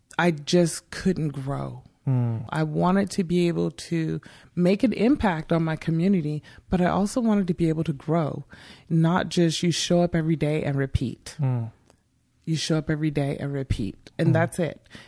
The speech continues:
Speaker 1: at the end of the day. And some people, w-, you know, say, "Well, I got my check and I'm okay." You know, but sometimes you want more than that. You
Speaker 2: Right.
Speaker 1: do. You want more. And that's it. I wanted more. And sometimes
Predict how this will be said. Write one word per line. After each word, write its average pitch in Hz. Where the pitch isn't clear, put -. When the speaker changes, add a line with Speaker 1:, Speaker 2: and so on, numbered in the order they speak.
Speaker 1:
at 160
the 165
end 151
of 147
the 147
day. 151
And 175
some 349
people, 240
w-, 175
you 196
know, 165
say, 202
"Well, 190
I 185
got 214
my 185
check 196
and 151
I'm 147
okay." 147
You 180
know, 165
but 170
sometimes 214
you 233
want 214
more 196
than 147
that. 139
You 170
Speaker 2:
Right. 143
Speaker 1:
do. 185
You 165
want 165
more. 170
And 156
that's 147
it. 156
I 151
wanted 151
more. 160
And 156
sometimes 202